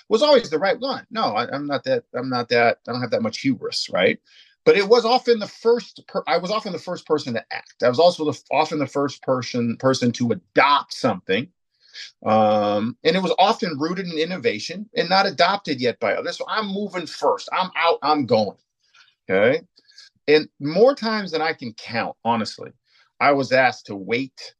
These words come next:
I was asked to cease. I was asked to hold up, come back via Kip, "High tides raise all ships" nonsense. But it was never in terms of, "Kip, your innovation, your choices, your first to act, your willingness to be first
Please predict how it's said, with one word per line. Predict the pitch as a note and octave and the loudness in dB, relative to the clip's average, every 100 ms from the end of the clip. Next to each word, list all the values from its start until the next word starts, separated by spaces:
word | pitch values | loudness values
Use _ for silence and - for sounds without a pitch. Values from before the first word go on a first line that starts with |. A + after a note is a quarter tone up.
| _ _ _ - | _ _ _ -10
I | G#2+ | -6
was | A2 G2+ | 0 2
asked | G2+ G2+ - | 2 0 -8
to | F#2 | -14
cease. | - A3 G3 - - | -2 0 0 -4 -6
I | A2 | -2
was | G#2+ G#2 | 0 0
asked | G#2 - | -2 0
to | G2+ | 0
hold | - G3+ F#3 | 4 6 6
up, | F3 - | 2 0
come | - F3 F3+ | -6 -6 -2
back | C3+ C3 C3+ - - _ _ _ - | -2 0 -2 -6 -20 _ _ _ -12
via | A2+ D3 C3+ A#2+ | -4 0 2 0
Kip, | - F#3+ C3 A2 C3 - _ _ _ _ _ _ | -2 -2 0 0 -4 -6 _ _ _ _ _ _
"High | E3+ F3+ | -2 -2
tides | D#3+ D#3 C3+ | -2 -4 -4
raise | B2+ C#3 C3+ | -6 -6 -2
all | G3 A3+ | -2 -4
ships" | - - - - - - _ | -6 -12 -12 -14 -16 -18 _
nonsense. | B2 C3+ C3+ - - | -4 -2 -2 -6 -6
But | - E3 | 0 0
it | F3 | 0
was | E3 | -6
never | D#3+ F#3 A#3+ C#4 A3 F#3 | -4 2 4 4 4 2
in | E3 D3+ | 0 -2
terms | - D#3 D3 B2+ | -6 -6 -4 -6
of, | B2 - | -8 -4
"Kip, | - F#3 B2+ - _ _ _ _ _ | 2 2 2 -4 _ _ _ _ _
your | A2 D3 F#3+ | -2 2 4
innovation, | F3+ E3 C3 D#3 D3+ D#3+ D3 | 4 4 4 0 0 -8 -6
your | D3 D#3+ | -4 -4
choices, | - D#3+ D3+ D3 D3 D3+ C#3 | -2 -2 -2 -2 -6 -6 -4
your | A#2+ D3 | 0 0
first | C3 - D3+ C#3+ - | 0 0 2 0 -4
to | - C3+ | -4 0
act, | C#3 C3+ | 0 0
your | C#3+ | -6
willingness | C3+ A2 D3 D3+ C#3 C3+ C3 | -6 0 0 0 -4 -8 -10
to | - | -10
be | A2 C3+ C3+ | -6 -6 -6
first | - F3+ C3+ A#2+ - - | 4 6 6 2 -6 -16